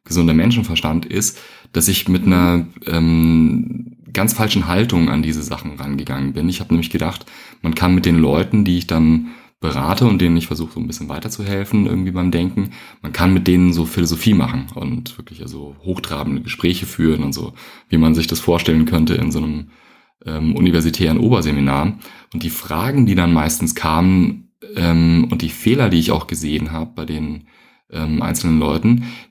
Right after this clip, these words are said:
die liefen aber eigentlich eher darauf hinaus, sag mal, was ist denn eigentlich jetzt so dein Standpunkt? Was ist deine These? Und, oder ist da nicht irg-, irgendwie eine Lücke im Argument? Oder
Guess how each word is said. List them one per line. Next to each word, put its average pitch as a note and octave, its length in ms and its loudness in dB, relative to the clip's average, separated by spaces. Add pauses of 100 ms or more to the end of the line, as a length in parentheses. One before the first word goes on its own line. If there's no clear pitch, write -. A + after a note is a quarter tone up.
die F2 80 -6
liefen G#2 340 2
aber F2 220 2
eigentlich E2 380 2
eher F#2 260 2
darauf F2+ 320 2
hinaus, E2 580 2 (300)
sag D#2+ 200 -6
mal, E2 360 0
was D#2+ 260 -2
ist - 160 0
denn G2+ 80 2
eigentlich E2 460 2
jetzt D#2+ 180 -2
so E2 100 0
dein C#2+ 200 -2
Standpunkt? G#2+ 540 0
Was D#2 140 -6
ist - 140 -8
deine C#2+ 240 -10
These? F#2 560 2
Und, - 400 -10
oder C#2 300 -12 (640)
ist - 180 -10
da D#2 60 2
nicht E2 200 2
irg-, F2+ 260 -2 (340)
irgendwie G2+ 300 4
eine F2 100 6
Lücke G#2+ 260 2
im E2 140 0
Argument? D2 520 0 (320)
Oder D2+ 540 -4